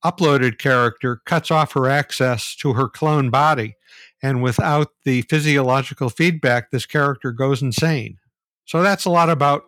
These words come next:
brain-computer interfaces, really neat technology, but,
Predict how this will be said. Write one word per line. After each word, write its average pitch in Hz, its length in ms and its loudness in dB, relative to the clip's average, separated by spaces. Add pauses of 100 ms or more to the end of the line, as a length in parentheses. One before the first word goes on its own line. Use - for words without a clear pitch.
brain-computer 143 720 0
interfaces, 120 800 -2
really 151 280 0
neat 127 200 -2
technology, 123 840 -4 (600)
but, 120 300 0